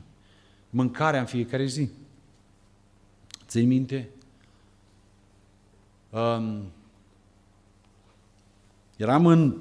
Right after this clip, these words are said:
între anul întâi și anul doi, la școală trebuie să mergi pe un câmp de misiune pentru două luni de zile.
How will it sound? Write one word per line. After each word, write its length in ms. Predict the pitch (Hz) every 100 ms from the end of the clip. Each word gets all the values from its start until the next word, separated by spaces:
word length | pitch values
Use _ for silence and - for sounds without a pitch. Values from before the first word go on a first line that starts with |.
| - -
între 280 | 123 127 131
anul 260 | 135 196 190
întâi 240 | 147 156
și 140 | 147
anul 260 | 135 131 117
doi, 340 | 113 120 160 - - -
la 140 | 110
școală 300 | 113 - 147
trebuie 260 | 139 151 139
să 120 | -
mergi 280 | 117 127 - -
pe 100 | -
un 100 | 120
câmp 200 | 117 131
de 80 | 117
misiune 360 | 113 - 120 104
pentru 520 | 107 104 98 101 98 117
două 200 | 131 120
luni 160 | 113 101
de 60 |
zile. 280 | 92 87